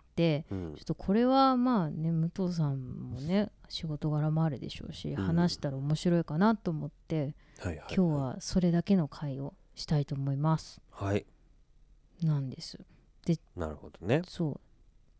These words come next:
Speaker 1: う。で、ちなみにね、
Speaker 2: うん。
Speaker 1: あの、前もって言っておくと、
Speaker 2: うん。
Speaker 1: 私はそんなにお化粧大好きじゃないんですよ。
Speaker 2: そうですか。
Speaker 1: うん。<laughs> あの、あの、なんだろうな。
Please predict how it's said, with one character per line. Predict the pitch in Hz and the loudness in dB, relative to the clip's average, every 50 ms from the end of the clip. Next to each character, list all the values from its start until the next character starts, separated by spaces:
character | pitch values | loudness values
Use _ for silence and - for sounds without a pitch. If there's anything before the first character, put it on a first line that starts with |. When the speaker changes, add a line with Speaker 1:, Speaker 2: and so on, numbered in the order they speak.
| _ _ - 196 | _ _ -6 0
Speaker 1:
う。 | |
で、 | 175 180 175 165 165 160 160 160 156 | 4 4 6 6 6 4 4 2 0
ち | - - 185 196 | 0 0 2 2
な | 220 226 | 4 4
み | 240 254 | 4 4
に | 254 262 262 | 2 2 2
ね、 | 269 294 370 480 - - 208 | 2 2 0 -2 -4 -4 -2
Speaker 2:
う | |
ん。 | 202 185 160 - - - - - _ _ | -2 0 -2 -2 -6 -12 -20 -20 _ _
Speaker 1:
あ | - 165 | -4 -2
の、 | 151 143 147 | 0 0 2
前 | 151 165 180 196 | 4 4 6 6
も | 220 240 | 4 2
っ | |
て | - - | 2 0
言 | 160 147 | -4 -4
っ | - | -4
て | _ 143 135 | _ -6 -6
お | 135 | -6
く | - - - | -8 -10 -10
と、 | - - 160 151 131 - - | -4 -2 0 0 -2 -2 -4
Speaker 2:
う | - | -4
ん。 | 160 | 0
Speaker 1:
私 | 185 254 269 - 285 285 | 0 0 0 0 0 -2
は | 285 277 | -2 -2
そ | - 262 254 | -2 -2 -2
ん | 247 | -2
な | 247 247 | 0 0
に | 247 247 254 226 - | 0 2 2 0 0
お | - 165 | -2 -4
化 | - - 202 | -2 -2 -4
粧 | 196 - 196 190 | -2 -2 -2 -2
大 | 185 196 202 208 202 | 0 0 0 0 -2
好 | - | -4
き | - 165 | -8 -8
じ | 151 - | -8 -6
ゃ | 131 | -4
な | 139 151 170 | 2 4 4
い | 185 | 6
ん | 180 | 4
で | 156 143 | 4 0
す | - - - | -4 -8 -10
よ。 | - - - _ _ _ _ _ _ _ _ _ - | -12 -12 -14 _ _ _ _ _ _ _ _ _ -4
Speaker 2:
そ | - 101 82 | -2 -2 -2
う | |
で | 76 - - | -2 -6 -12
す | - - | -18 -20
か。 | - - - - - - | -20 -20 -20 -16 -8 -6
Speaker 1:
う | |
ん。 | 185 151 135 139 151 180 170 - | -4 -4 -4 0 4 4 4 4
<laughs> | - - - - | 4 -2 0 2
あ | - 247 - - | 4 4 4 4
の、 | 226 196 - - 226 - - - _ _ _ - - - - - 415 359 294 - _ _ - - 180 160 | 2 2 0 -2 -8 -10 -10 -16 _ _ _ -8 -6 -4 -4 -4 -6 -8 -10 -14 _ _ -4 0 0 0
あ | 151 | 2
の、 | 143 135 127 135 147 151 147 - - - _ _ _ | 0 -2 -4 -8 -10 -14 -16 -18 -20 -20 _ _ _
な | 202 185 170 165 | 0 2 4 4
ん | 156 | 2
だ | 143 131 120 | 0 -2 -4
ろ | - - - | -8 -10 -6
う | 143 | -2
な。 | 156 175 170 147 123 | 0 0 0 0 -2